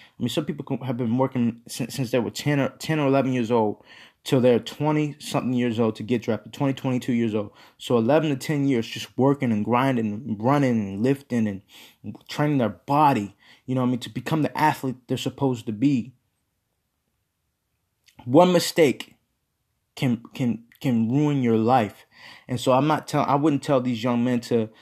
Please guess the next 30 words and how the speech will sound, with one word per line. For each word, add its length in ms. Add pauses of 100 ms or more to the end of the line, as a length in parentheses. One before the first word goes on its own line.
(300)
to 120
live 240
out 140
of 80
fear, 480 (240)
but 80
I 80
would 160
tell 180
them 140
to 80
be 160
wise 720
in 80
who 160
they 100
hang 220
around 400
with, 200
but 100
also 500 (340)
to, 340 (240)
to 120
judge 400
yourself 500
when 80
it 100
comes 340
to, 120
like, 320